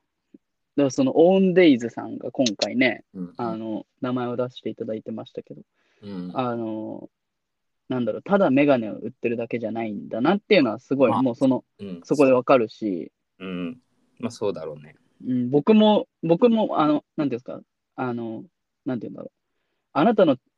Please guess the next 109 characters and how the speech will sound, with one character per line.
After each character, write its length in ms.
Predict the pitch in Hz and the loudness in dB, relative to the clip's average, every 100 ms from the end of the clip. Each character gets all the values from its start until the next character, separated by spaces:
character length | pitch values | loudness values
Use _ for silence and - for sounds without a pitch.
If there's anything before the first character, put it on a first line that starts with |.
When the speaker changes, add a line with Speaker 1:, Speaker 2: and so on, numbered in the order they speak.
| _ _ _ - | _ _ _ 0
Speaker 1:
い 100 | 156 | 2
い 60 | |
と 100 | 131 117 | 2 -2
こ 80 | |
ろ 60 | 113 | -2
ど 100 | 131 | 0
こ 100 | 139 | 0
で 60 | 117 | -2
す 60 | |
か 120 | - | -6
っ 20 | - | -6
て 80 | |
言 20 | 110 | -4
わ 40 | |
れ 20 | |
た 80 | 104 | -4
ら、 60 | 113 | -6
視 180 | - | 0
力 240 | 185 151 127 | 2 2 0
っ 40 | |
て 160 | - 117 | -4 0
い 80 | 120 | 2
う 40 | |
ぐ 80 | 120 | 2
ら 60 | |
い 20 | 110 | 0
僕 140 | 113 | 0
は 40 | |
目 180 | 127 151 | 2 2
が 120 | 131 | 2
い 60 | 110 | -2
い 80 | 113 | -4
ん 120 | 107 | -6
で、 380 | - - 139 - _ - | -8 -8 -10 -18 _ -12
Speaker 2:
う 60 | |
ん。 40 | 113 | -6
Speaker 1:
あ 100 | 117 | -4
の、 140 | 120 | -2
メ 160 | 139 175 | 2 2
ガ 100 | 143 | 2
ネ 120 | 120 | 0
に 100 | 113 | -2
は 100 | 107 | -4
お 80 | 117 | -6
世 160 | - | -6
話 60 | 131 | -4
に 120 | 110 | -4
な 120 | 117 | -6
っ 20 | 110 - | -10 -10
て 100 | 107 | -8
な 100 | 107 | -6
い 80 | 101 | -8
ん 80 | |
で 100 | 95 | -10
す 120 | - 107 | -12 -10
が、 260 | 78 - _ _ _ _ - | -10 -12 _ _ _ _ -18
Speaker 2:
う 40 | |
ん。 140 | 87 - _ _ _ _ _ _ - | -16 -16 _ _ _ _ _ _ 2
Speaker 1:
今 200 | 202 151 | 4 6
の 80 | 131 | 4
話 240 | 143 135 | -2 -6
聞 120 | - | -10
く 120 | 113 | -8
と 100 | 110 | -4
ね、 220 | 107 131 - | 0 0 -2
あ 180 | 123 123 | -2 -2
の、 420 | 120 113 110 107 - _ _ - _ _ - | -2 -4 -4 -6 -10 _ _ -20 _ _ -2
メ 240 | 160 196 | 4 6
ガ 120 | 175 | 6
ネ 180 | 143 123 | 4 0
を 140 | 113 | -4
買 200 | - 143 | -2 2
う 80 | 143 | 2
と 100 | 135 | 2
し 80 | - | -2
た 100 | 110 | -4
ら 60 | 107 | -4
絶 220 | 123 - | -6 0
対 200 | 135 127 | 2 2
オ 40 | |
ー 140 | 131 131 | 2 2
ン 100 | 131 | 2
デ 120 | 123 | 0
イ 40 | |
ズ 100 | 107 | -2
さ 120 | 104 110 | -10 -12
ん 60 | |
に 80 | 107 | -12
行 80 | 113 | -10
き 40 | |
た 120 | 127 | -10
い 40 | 107 | -8
な 80 | 117 | -4
と 60 | |
思 80 | 123 | -2
い 20 | |
ま 60 | 107 | 0
す 120 | 127 | 0
ね。 60 | 123 | 0
Speaker 2:
ま 60 | |
あ、 40 | 113 | -2
で 60 | |
も 40 | 95 | -6
そ 240 | - 156 | -4 -2
う 40 | 117 | -2
だ 80 | |
ろ 100 | 92 | -4
う 60 | 92 | -4
ね。 280 | 98 107 | -2 -2